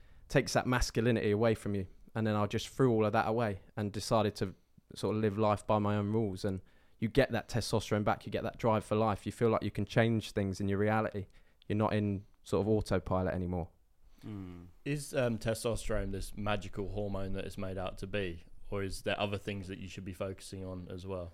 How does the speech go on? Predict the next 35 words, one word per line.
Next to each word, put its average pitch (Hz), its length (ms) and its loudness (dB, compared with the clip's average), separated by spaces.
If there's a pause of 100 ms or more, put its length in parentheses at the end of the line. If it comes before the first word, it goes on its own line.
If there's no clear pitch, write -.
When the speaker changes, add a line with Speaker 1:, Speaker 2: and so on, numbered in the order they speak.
(360)
Speaker 1:
Yeah, 120 200 2
I 87 40 0
think 110 260 -4
if 101 120 -6
you, 110 120 0
if 110 180 -4
you're 135 140 2
thinking 113 340 -2
about 101 240 2
testosterone 101 580 0
as 95 120 -4
being 98 260 0
this 92 140 -4
cure-all 101 680 0 (260)
for - 140 -4
your 95 180 2
life, 104 380 0
it's - 220 -6
definitely 98 500 -2
not. 104 360 0 (460)
It 110 140 0
will 101 160 -4
give 110 180 0
you 107 80 0
the 98 140 0
extra - 340 -2
bit - 140 -2
of 98 80 -8
drive, 107 420 2
but 98 120 -6
you - 60 -8
still - 220 -2
gotta 95 160 -2
use 104 300 -4
it. 92 180 -6